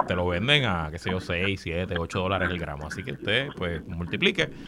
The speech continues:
cuánto le puede costar comprar cinco gramos en su dispensario favorito si tiene su licencia de cannabis medicinal y, pues, le puede costar treinta, cuarenta, cincuenta dólares. O sea, no estamos hablando de unas cantidades aquí gigantescas.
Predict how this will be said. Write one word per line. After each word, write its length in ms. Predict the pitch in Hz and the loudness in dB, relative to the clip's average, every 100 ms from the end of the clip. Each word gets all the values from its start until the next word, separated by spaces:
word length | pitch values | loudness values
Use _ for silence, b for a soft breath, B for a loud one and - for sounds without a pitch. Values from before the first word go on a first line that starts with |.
| B B - | B B -4
cuánto 300 | 98 98 117 | -2 0 4
le 120 | 120 | 4
puede 220 | 110 120 | 4 4
costar 320 | 123 123 123 117 | 4 6 6 6
comprar 240 | 110 117 | 4 2
cinco 280 | 127 120 123 | 2 2 6
gramos 360 | 123 120 113 | 8 6 4
en 100 | 110 104 | 0 0
su 100 | 113 | -2
dispensario 420 | - 107 113 107 | 0 2 4 6
favorito 440 | 113 107 113 117 | 6 6 6 2
si 80 | 107 | 0
tiene 180 | 101 101 | 2 0
su 100 | 113 | 0
licencia 280 | 110 117 117 | -2 -2 0
de 40 | |
cannabis 240 | 120 120 120 | 2 2 4
medicinal 400 | 120 139 175 330 | 2 0 -2 -4
y, 60 | |
pues, 180 | - 107 | 0 2
le 80 | 104 | 4
puede 140 | 127 | 2
costar 340 | - 156 180 - | 0 -4 -4 -2
treinta, 440 | 82 123 208 113 | 0 0 0 -2
cuarenta, 420 | 80 85 170 202 | 0 0 -2 -4
cincuenta 380 | 101 85 127 147 | -4 -2 0 2
dólares. 320 | 147 139 85 | 2 2 0
O 20 | |
sea, 80 | 98 | -2
no 80 | 95 | -4
estamos 300 | 98 147 156 | 0 4 6
hablando 260 | 151 170 143 | 6 4 0
de 60 | |
unas 100 | 131 | 0
cantidades 480 | 147 143 123 127 127 | 0 -2 0 4 4
aquí 300 | 95 131 113 | 6 6 6
gigantescas. 540 | 98 85 - - - | 2 2 -2 -8 -8